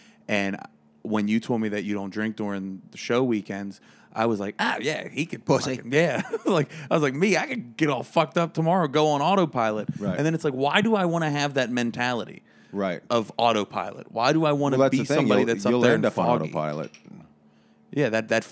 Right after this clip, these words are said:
Speaker 1: that fog you get in with a hangover, it's just
Speaker 2: And for the most part, ninety-nine percent of the guys that are drinkers end up with the careers that we don't want, right?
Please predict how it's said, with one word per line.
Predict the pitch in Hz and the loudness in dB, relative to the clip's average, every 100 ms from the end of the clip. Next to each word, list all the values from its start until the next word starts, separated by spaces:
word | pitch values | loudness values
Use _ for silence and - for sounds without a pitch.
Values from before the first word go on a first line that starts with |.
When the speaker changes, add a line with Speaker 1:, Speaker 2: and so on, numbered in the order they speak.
| - | -4
Speaker 1:
that | 120 107 | -4 -2
fog | - 139 135 131 | 0 2 2 0
you | 117 | 0
get | 104 | 0
in | 104 101 | -2 -2
with | 101 | -4
a | 101 | -4
hangover, | 123 147 127 98 - 98 | -2 -2 -2 -4 -8 -10
it's | - | -8
just | - 117 | -4 -2
Speaker 2:
And | 123 92 85 87 | -4 -8 -12 -14
for | - | -6
the | 113 | -2
most | 104 107 143 | 0 0 -2
part, | - 95 78 | -2 -2 -2
ninety-nine | 90 95 101 98 95 98 | -4 -4 -2 -2 -2 -4
percent | 92 85 98 | -6 -6 -4
of | 90 | -4
the | 85 | -4
guys | 87 90 87 82 | -2 -2 -4 -6
that | 87 | -8
are | 71 90 | -4 -6
drinkers | 85 85 90 85 85 82 - | -4 -6 -6 -6 -6 -6 -10
end | 82 82 82 | -10 -8 -4
up | 80 78 - 104 _ - _ _ _ _ _ | -4 -6 -10 -18 _ -20 _ _ _ _ _
with | - 87 | -12 -10
the | 90 | -10
careers | - 98 98 98 | -10 -4 -2 -2
that | 95 | -6
we | - 87 | -10 -8
don't | 98 85 | -8 -6
want, | 90 113 80 | -6 -6 -6
right? | 85 98 | -8 -8